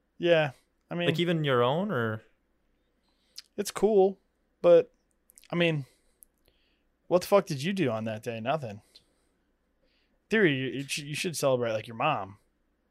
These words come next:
Speaker 2: I mean, yeah, but, yeah, you're right. Yeah, f-, honestly, fuck birthdays. No, you're right.
Speaker 1: Seriously,
Speaker 2: Yeah.
Speaker 1: though. And especially, like, once you hit twenty-one,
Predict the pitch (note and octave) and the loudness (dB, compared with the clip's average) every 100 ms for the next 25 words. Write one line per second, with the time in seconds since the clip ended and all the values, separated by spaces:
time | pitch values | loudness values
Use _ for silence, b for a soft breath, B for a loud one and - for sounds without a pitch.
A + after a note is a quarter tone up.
0 | _ _ _ G3 F3+ B2+ B2+ D3+ G#2+ G2+ | _ _ _ -2 0 2 2 4 4 4
1 | G#2+ G#2 - - _ _ _ _ _ _ | 2 -2 -4 -12 _ _ _ _ _ _
2 | _ _ _ _ _ _ - C3+ A#2 A2 | _ _ _ _ _ _ -2 4 4 4
3 | A2+ B2+ G#2+ G#2+ A2+ - _ _ _ _ | 0 -2 0 -2 -4 -10 _ _ _ _
4 | _ _ _ _ _ _ _ _ _ _ | _ _ _ _ _ _ _ _ _ _
5 | _ _ _ - B2 - - D3+ B3+ C#4 | _ _ _ -4 -2 -2 0 2 2 2
6 | F#4 E4 - - - A#3+ C#4 - A2+ - | 0 0 -4 -20 -2 0 2 4 4 4
7 | G#2 G2+ - A3+ B2+ A#2 F3 G3 G#2 - | 2 2 0 2 4 2 0 2 0 0
8 | A#3+ G#3 D#3+ A#2 A2+ - b b b b | -2 0 0 0 -4 -8 b b b b
9 | b - A#3+ G#3+ F#3 G#3 G3+ B3 G#3 F#3+ | b 4 6 6 4 0 2 4 4 2
10 | F#3+ A3 A#3 - F3+ D#3 C#3+ E3+ F3 | -2 -4 -4 -2 0 0 0 -2 -4